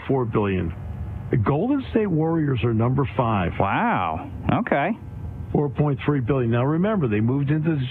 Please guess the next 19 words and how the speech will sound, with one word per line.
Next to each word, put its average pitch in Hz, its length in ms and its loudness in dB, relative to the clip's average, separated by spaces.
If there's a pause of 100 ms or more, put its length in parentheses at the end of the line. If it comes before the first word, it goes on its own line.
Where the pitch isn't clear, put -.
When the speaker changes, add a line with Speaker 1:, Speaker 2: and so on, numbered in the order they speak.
(100)
Speaker 1:
Chase 202 300 2
Center, 90 320 -2 (1300)
which - 160 0
increased 131 420 0
their 147 120 2
value. 135 500 0 (800)
Real 196 380 2
Madrid 165 600 2
is 127 120 0 (200)
six, 160 260 0 (220)
four 151 160 2
point 143 360 0
two 139 200 2
four 139 180 2
billion. 113 500 0 (400)
The 143 80 2
Patriots 160 720 0 (180)
are 135 120 2
number 135 340 2